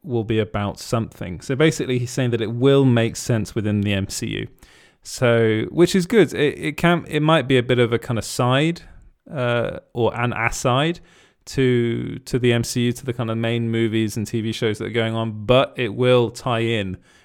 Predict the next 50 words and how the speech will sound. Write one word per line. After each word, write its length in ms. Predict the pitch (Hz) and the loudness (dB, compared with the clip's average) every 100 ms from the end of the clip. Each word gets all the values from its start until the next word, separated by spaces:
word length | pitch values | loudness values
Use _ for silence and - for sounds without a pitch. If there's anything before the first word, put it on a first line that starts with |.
| _ | _
with 100 | 104 | -6
the 140 | 107 104 | -4 -4
M 100 | 101 | -4
C 200 | - 101 | -4 -2
U, 80 | |
and 80 | 98 | -2
I'm 60 | 104 | -2
pretty 220 | 131 123 | -2 -2
sure 220 | - 117 | 0 0
it'll 120 | 104 | 0
tie 240 | 104 123 107 | -4 -4 -4
in 120 | 107 | -4
with 100 | 98 | -4
Doctor 300 | 110 - 117 | -4 -6 -10
Strange. 440 | - 117 110 110 - - - _ _ 135 | -6 -4 -4 -8 -12 -20 -20 _ _ 2
I 220 | 143 147 | 4 4
am 420 | 135 131 123 127 - - | 2 -2 -4 -8 -16 -10
calling 360 | - 156 135 | 0 2 2
it 100 | 113 | -2
now. 400 | 110 107 107 107 - | -4 -2 -2 -4 -8
I 140 | 107 | -10
think 540 | - 113 110 - - _ _ _ _ - | -4 -4 -4 -8 -18 _ _ _ _ -4
Benedict 400 | 127 120 117 - | -2 0 -4 -6
Cumberbatch's 540 | 120 104 101 - 107 | -6 -2 -4 -4 -6
Doctor 220 | 117 - | -4 -6
Strange 260 | - 123 113 | -6 -6 -6
will 80 | 107 | -8
turn 180 | - 117 | -6 -6
up 140 | - | -4
at 60 | 110 | -2
the 120 | 113 | -2
end, 200 | 113 - - - - _ | -2 -6 -16 -20 -20 _
and 100 | 113 | -2
I 60 | 107 | -2
think 260 | - 113 | -2 -2
Scarlet 380 | - 127 117 95 | -2 0 2 2
Witch 260 | 107 - 117 | 0 -2 -6
is 100 | - | -2
going 220 | 113 107 | -2 -2
to 140 | 123 | -4
be 420 | 113 104 104 104 - _ _ _ _ _ - | -2 -2 -2 -4 -10 _ _ _ _ _ -4
a, 380 | 110 107 101 - | -2 0 -2 -4
an 160 | 107 | -6
antagonist 880 | 123 113 - 110 104 101 95 - - - | -6 -6 -4 -6 -6 -6 -8 -10 -18 -10
in, 400 | 123 107 104 101 - | -8 -6 -6 -8 -6
or 180 | 113 | -6
one 240 | 110 127 127 | 0 2 2
of 180 | 110 110 | 0 0
the 160 | 117 | 2
antagonists 800 | 107 104 117 107 101 101 - | 2 -2 -6 -4 -4 -6 -10